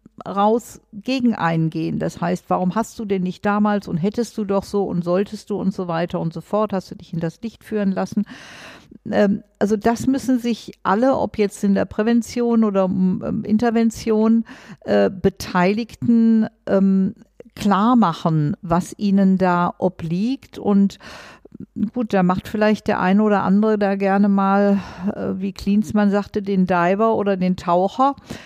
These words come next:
Ähm, das geht aber nicht. Also da braucht man schon viel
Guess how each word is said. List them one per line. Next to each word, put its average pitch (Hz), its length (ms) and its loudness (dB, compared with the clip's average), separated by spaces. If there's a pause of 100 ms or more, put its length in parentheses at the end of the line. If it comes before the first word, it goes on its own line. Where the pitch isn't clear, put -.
(320)
Ähm, 101 460 2 (1000)
das 214 220 0
geht 240 220 0
aber 208 180 2
nicht. 170 280 -2
Also 190 140 -2
da 190 120 2
braucht 185 280 -4
man 220 160 4
schon 220 300 2
viel 220 560 -2